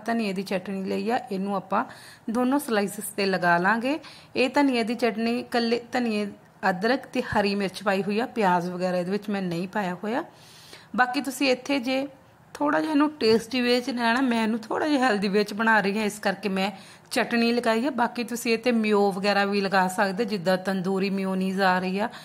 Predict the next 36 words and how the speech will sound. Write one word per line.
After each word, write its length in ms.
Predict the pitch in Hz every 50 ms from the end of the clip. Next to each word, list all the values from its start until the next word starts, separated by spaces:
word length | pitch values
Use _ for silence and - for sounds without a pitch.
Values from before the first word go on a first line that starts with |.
| - - - - -
ਤੁਸੀਂ 240 | 226 214 - 233 208
ਉਹ 160 | 208 214 208
ਵੀ 140 | 208 233 240
ਇੱਥੇ 220 | 233 233 - 240
ਯੂਜ਼ 280 | 233 208 202 196 185 -
ਕਰ 180 | - 202 190 185
ਸਕਦੇ 380 | - - 202 190 190 170 202 202
ਹੋਗੇ। 240 | 202 202 226 285 294 - - - - - -
ਤੇ 80 | - 226
ਹੁਣ 140 | 233 226 214
ਆਪਾਂ 200 | 208 208 208 202
ਇਹ 80 | 202
'ਤੇ 160 | 196 - 220 208
grate 340 | 170 190 190 190 185 185 -
ਕਰ 200 | - 196 185 175
ਦਾਂਗੇ 260 | 175 196 202 202 196
ਆਪਣਾ 300 | 190 190 - 190 185 180 185 - - -
ਪਨੀਰ। 500 | 214 196 202 220 226 247 269 302 330 330 - - - - - - - - -
ਪਨੀਰ 240 | 226 247 254 277
ਦੀ 120 | 226 277 285
ਜਗ੍ਹਾ 260 | 226 262 240 233 240
'ਤੇ 120 | 240 254
ਤੁਸੀਂ 280 | 240 - 226 - 233 202
ਇੱਥੇ 260 | 190 202 - - 240
cheese 420 | 233 - - 233 226 220 233 214 202
ਵੀ 140 | 208 240
ਯੂਜ਼ 300 | 233 220 214 208 208 -
ਕਰ 140 | - 208 196 202
ਸਕਦੇ 400 | - - 208 185 190 180 196 196
ਹੋਗੇ। 300 | 196 196 190 220 269 285 - - - - - - - - - - - - - - - - - - - - - - - - - - - - - - - -
ਤੇ 80 | 226 208
ਪਨੀਰ 340 | 220 - 240 240 247 247
ਦੀ 120 | 208 269 262
ਕੁਆਂਟੀਟੀ 520 | 262 254 220 202 185 214 202 196 220 240
ਤੁਸੀਂ 300 | 233 - 208 - - 214
ਆਪਣੇ 300 | 196 190 196 214 208 202